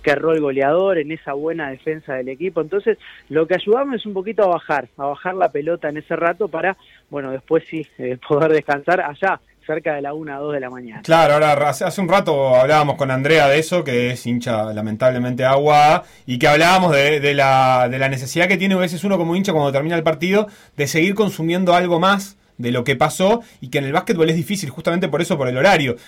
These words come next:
Speaker 2: Este, yo también, a mí me pasaba cuando Atenas ganaba, cosa que ya, ya no sucede, <laughs> evidentemente,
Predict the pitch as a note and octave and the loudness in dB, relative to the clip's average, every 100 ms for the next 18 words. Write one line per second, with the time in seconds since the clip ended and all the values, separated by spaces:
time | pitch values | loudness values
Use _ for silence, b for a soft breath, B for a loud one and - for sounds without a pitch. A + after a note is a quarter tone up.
0 | B - - A#2 D#3 D#3 E3+ D#3+ C#3 C3 | B -14 -10 -6 0 2 2 2 0 -4
1 | C#3 B2+ B2 C#3+ C3+ G#2+ - A#2 A2+ A2 | -2 -4 0 2 2 0 -6 -6 -4 -4
2 | C3 B2 B2 E3 D3+ A#2+ - - F#2+ F#2+ | -2 -2 0 2 4 2 -4 -12 -6 -4
3 | - C3 - B2 C#3 C3+ B2 F3 E3 C3 | -4 -6 -6 -4 -2 -4 -2 2 2 2
4 | B2 C3 C#3 C#3+ C#3 E3+ | 0 -2 -2 -2 -2 -4